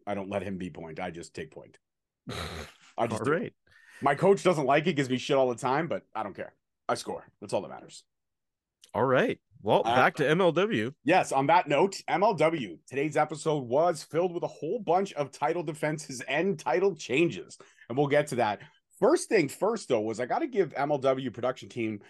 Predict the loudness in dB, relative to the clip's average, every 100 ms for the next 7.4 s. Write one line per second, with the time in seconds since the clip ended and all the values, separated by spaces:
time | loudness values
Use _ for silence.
0 | -20 _ 2 6 6 4 0 -2 -2 0
1 | 2 4 4 4 0 0 -2 -4 -6 -2
2 | 0 0 0 -8 -6 0 0 0 -2 -2
3 | -2 -2 -6 -10 -4 -4 -4 -6 -6 -6
4 | -2 0 0 -4 -6 -8 -10 -20 -18 -2
5 | 2 2 2 0 0 0 2 0 -4 -2
6 | 0 2 2 0 -4 -8 -12 -2 0 2
7 | 0 0 0 -2